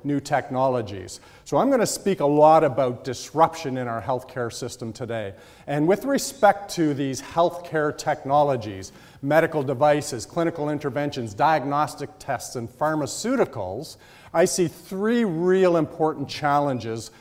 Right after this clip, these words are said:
facing the Canadian healthcare system. The first is that there is a really robust pipeline of new and very disruptive technologies.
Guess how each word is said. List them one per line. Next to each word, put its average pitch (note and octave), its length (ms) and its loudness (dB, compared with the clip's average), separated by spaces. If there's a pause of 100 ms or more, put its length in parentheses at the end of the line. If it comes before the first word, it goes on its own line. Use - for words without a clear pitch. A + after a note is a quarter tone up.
(120)
facing D3 560 0
the A#2+ 80 -6
Canadian B2 480 -4
healthcare A#2 480 -4
system. G2+ 480 -12 (300)
The C#3 80 -10
first B3 400 0
is E3 180 2
that D3+ 280 2
there D3 320 0
is C#3+ 340 -2 (280)
a C3 120 -2
really G3+ 560 -2
robust E3+ 760 6
pipeline A#2+ 720 -2 (220)
of C#3+ 300 -2
new F#3+ 540 6
and C#3+ 280 -2
very A#3+ 480 4
disruptive D#3 840 2
technologies. A#2+ 1000 -4